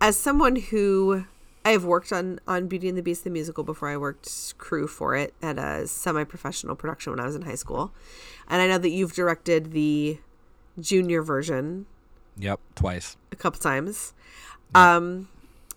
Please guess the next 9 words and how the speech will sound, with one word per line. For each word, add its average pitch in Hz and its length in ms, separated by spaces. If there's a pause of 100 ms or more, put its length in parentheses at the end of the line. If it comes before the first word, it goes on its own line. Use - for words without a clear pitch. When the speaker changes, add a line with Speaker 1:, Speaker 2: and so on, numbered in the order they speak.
(400)
Speaker 1:
my 202 260
question 185 400
for 180 140
you 190 380
is, - 800 (400)
presumably 226 720
if 214 160
they 196 160
are 165 540